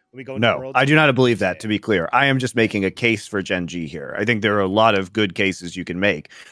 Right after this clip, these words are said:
Speaker 2: But similar to the Kanavi, I think, you know, probably the top three junglers at this event are Tian,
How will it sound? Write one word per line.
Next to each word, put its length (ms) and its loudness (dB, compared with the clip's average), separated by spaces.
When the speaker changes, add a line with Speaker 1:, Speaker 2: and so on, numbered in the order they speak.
Speaker 2:
But 240 0
similar 360 4
to 60 2
the 100 2
Kanavi, 460 2
I 60 2
think, 400 -4
you 80 0
know, 180 2
probably 280 2
the 60 -6
top 160 0
three 160 -2
junglers 380 -2
at 80 -12
this 140 -8
event 260 0
are 80 -4
Tian, 460 -2